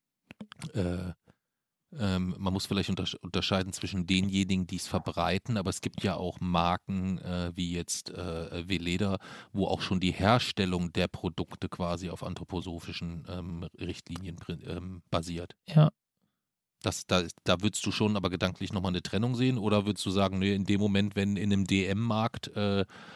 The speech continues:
Speaker 1: ein anthroposophisches Produkt zu sehen ist, dann sind, ist, ist D M schon eine Sekte? Nein.
Speaker 2: Nee, das, das, also eigentlich sollte es so sein, das ist meine Idealvorstellung, dass die Abgrenzung tatsächlich so scharf ist, dass es in,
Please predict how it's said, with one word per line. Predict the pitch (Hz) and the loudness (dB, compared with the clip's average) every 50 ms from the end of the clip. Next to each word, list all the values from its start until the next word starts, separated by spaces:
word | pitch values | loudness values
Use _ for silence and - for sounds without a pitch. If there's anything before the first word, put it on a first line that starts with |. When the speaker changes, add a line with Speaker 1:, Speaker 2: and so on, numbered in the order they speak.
| - - - | -16 -8 -2
Speaker 1:
ein | - 101 95 | -2 0 0
anthroposophisches | - 104 95 - - 101 92 95 90 95 104 - - 98 85 98 - - | 0 -2 -4 -4 -6 -4 -2 0 2 2 2 2 0 0 0 0 -2 -4
Produkt | - - 92 - 101 - - | -4 -6 -4 -4 -6 -6 -4
zu | - 98 | -4 -2
sehen | 90 95 98 101 | 0 2 2 2
ist, | 95 - | 0 0
dann | 101 92 98 | 0 0 0
sind, | 92 95 98 95 - | 0 0 -2 -2 -2
ist, | - 107 - - - | -2 -4 -4 -2 -2
ist | - 117 - - | -4 -2 2 4
D | - 104 | 4 4
M | - 101 98 104 | 4 4 0 0
schon | - - 104 98 | 2 2 2 4
eine | 95 95 | 4 4
Sekte? | 85 90 85 - - - 85 82 | 4 2 0 0 -2 -10 -8 -8
Nein. | 85 78 76 73 - - _ _ _ _ _ _ _ _ _ - - - - - _ _ _ _ _ _ _ _ _ _ - | -8 -8 -10 -12 -14 -18 _ _ _ _ _ _ _ _ _ -20 -18 -18 -18 -18 _ _ _ _ _ _ _ _ _ _ 4
Speaker 2:
Nee, | 139 123 120 120 123 127 127 - - - | 6 8 10 10 10 8 8 6 6 6
das, | - 120 - | 6 6 6
das, | - - 127 117 - - | 8 8 8 8 8 6
also | - - 151 131 131 139 135 - - - - _ _ _ _ _ _ - | 10 12 12 12 12 12 12 12 6 -4 -14 _ _ _ _ _ _ 10
eigentlich | - 156 160 156 - 139 - | 12 12 12 12 12 12 12
sollte | 156 151 151 151 160 | 12 12 12 12 12
es | 147 123 | 12 12
so | - 151 143 | 12 12 12
sein, | 131 139 139 139 139 143 147 | 12 12 12 12 12 12 12
das | 139 123 - | 12 10 10
ist | - - | 10 12
meine | 139 131 135 | 12 12 12
Idealvorstellung, | 131 131 131 127 127 127 135 139 - - 147 139 123 - 151 139 135 139 135 | 12 12 12 12 12 12 12 12 12 12 12 12 12 12 12 12 12 12 12
dass | 135 - - | 12 12 12
die | 165 143 | 12 12
Abgrenzung | 139 - - - 147 139 139 - 147 139 - | 12 12 12 12 12 12 12 12 12 12 12
tatsächlich | - 127 - 131 131 - - - | 12 12 12 12 10 10 10 12
so | 139 139 135 | 12 12 12
scharf | - - 135 131 127 127 - | 12 12 12 12 12 12 10
ist, | - 160 165 - - - | 8 8 8 8 8 6
dass | 139 131 | 6 6
es | 127 - | 6 6
in, | 147 143 139 139 143 | 8 10 10 10 10